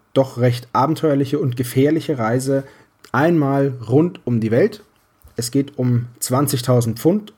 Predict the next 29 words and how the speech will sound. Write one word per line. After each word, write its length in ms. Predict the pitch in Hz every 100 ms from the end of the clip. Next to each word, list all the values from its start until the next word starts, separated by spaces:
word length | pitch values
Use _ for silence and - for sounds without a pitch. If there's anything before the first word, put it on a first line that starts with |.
| -
ein 160 | 107
unfassbares 720 | 117 135 - 170 - 160 151
Vermögen 400 | - 139 143 139
damals. 480 | 127 131 139 131 -
Heute 180 | 135 143
ist 120 | 123
es 80 | 120
immer 160 | 113 131
noch 100 | 123
viel 140 | 123
Geld, 160 | 117 101
aber 120 | 104
damals 460 | 107 113 117 104 - - - -
war 160 | 120 120
es 100 | 123
die 80 | 123
komplette 420 | 123 117 123 123
Existenz 540 | 107 110 - 135 147
eben 240 | 147 139 127
dieses 320 | 127 123 120
Lord 220 | 123 120
Fogg, 320 | - 127 123 - - - - _ -
die 80 | 120
er 40 |
da 140 | 117
aufs 140 | 110 117
Spiel 200 | - 120
gesetzt 380 | 110 90 - 87
hat. 180 | -